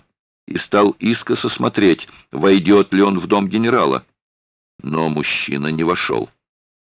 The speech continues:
Он посмотрел в обе стороны, прошел дальше и встал перед другим таким же домом.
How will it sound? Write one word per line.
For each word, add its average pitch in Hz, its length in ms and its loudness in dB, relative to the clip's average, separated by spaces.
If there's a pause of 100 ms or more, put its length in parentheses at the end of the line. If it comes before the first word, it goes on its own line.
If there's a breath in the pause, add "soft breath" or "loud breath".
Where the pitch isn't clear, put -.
(460)
Он 110 200 -2
посмотрел 80 580 -2
в 71 100 -6
обе 76 200 -2
стороны, 73 540 -4 (320 loud breath)
прошел 90 440 2
дальше 85 520 -2 (520)
и 95 120 2
встал 117 420 -2
перед 113 360 -4
другим 92 440 -2
таким 90 460 -2
же 107 140 -6
домом. 69 420 -4